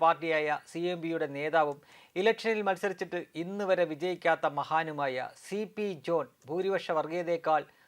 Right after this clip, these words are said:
നല്ലത് ന്യൂനപക്ഷ വർഗീയതയാണ് എന്ന് പറഞ്ഞതുകൊണ്ട് രംഗത്ത് വന്നതും ഇതൊക്കെ തികച്ചും നിഷ്കളങ്കമാണ്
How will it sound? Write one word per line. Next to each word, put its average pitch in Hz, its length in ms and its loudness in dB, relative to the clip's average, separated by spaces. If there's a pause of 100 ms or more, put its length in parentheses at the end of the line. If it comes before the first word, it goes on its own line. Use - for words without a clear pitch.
(200)
നല്ലത് 160 360 2 (220)
ന്യൂനപക്ഷ 180 480 -2
വർഗീയതയാണ് 156 580 0 (360)
എന്ന് 160 140 -2 (120)
പറഞ്ഞതുകൊണ്ട് 165 540 2 (380)
രംഗത്ത് 214 440 2 (500)
വന്നതും 175 340 0 (260)
ഇതൊക്കെ 202 220 0 (120)
തികച്ചും 214 420 2 (240)
നിഷ്കളങ്കമാണ് 185 680 4